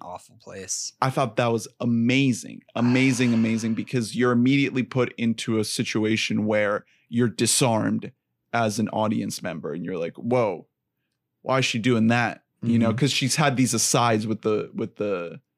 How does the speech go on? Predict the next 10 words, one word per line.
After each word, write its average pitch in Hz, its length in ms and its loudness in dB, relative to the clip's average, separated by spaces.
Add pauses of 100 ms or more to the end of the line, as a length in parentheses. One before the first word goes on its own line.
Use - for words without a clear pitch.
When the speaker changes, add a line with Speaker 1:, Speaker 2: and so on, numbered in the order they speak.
(380)
Speaker 2:
um, 64 680 -6 (1200)
voiceover, 101 720 0 (120)
the 113 140 0
narration 117 800 0
that 127 240 4
Speaker 3:
Mm-hmm. 107 80 0
Speaker 2:
he 113 80 -4
keeps - 300 -4
interrupting. 117 600 0
Speaker 3:
Yeah. 131 280 -2